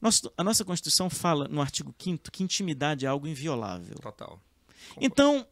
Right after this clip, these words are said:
Speaker 1: a minha intimidade, algumas pessoas querem abrir. Podem abrir. Eu acho que não. Intimidade é algo que você pode abrir pra você com a pessoa que está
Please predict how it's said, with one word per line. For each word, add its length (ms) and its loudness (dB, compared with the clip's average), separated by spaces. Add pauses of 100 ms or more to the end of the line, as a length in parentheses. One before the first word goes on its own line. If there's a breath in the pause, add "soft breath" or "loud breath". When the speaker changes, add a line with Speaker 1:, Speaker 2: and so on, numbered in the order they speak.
Speaker 1:
a 100 6
minha 200 2
intimidade, 760 0
algumas 340 0
pessoas 380 -2
querem 400 -2
abrir. 460 -4 (1000)
Podem 420 6 (180)
abrir. 420 -2 (960 soft breath)
Eu 180 6
acho 240 2
que 80 -6
não. 340 -4
Intimidade 640 -4
é 20 -4
algo 440 -4
que 120 -12
você 400 0
pode 400 -2
abrir 480 0 (140)
pra 120 -4
você 320 0
com 100 -10
a 40 -10
pessoa 300 -8
que 100 -12
está 380 -4